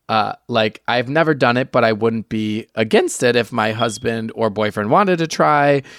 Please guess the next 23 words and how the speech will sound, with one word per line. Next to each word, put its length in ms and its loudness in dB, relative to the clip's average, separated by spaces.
Um, 340 0
and 140 0
a 40 2
lot 220 2
of, 80 2
like, 220 0
actually 360 -4
kind 300 -4
of 320 -6
eye-opening 520 -2
messages 840 -2
that 120 2
I 100 2
didn't 200 0
expect, 500 -6
um, 580 0
which 180 -2
I 120 2
thought 320 -4
very 320 -2
progressive. 680 -4
I 40 -10
thought 200 -4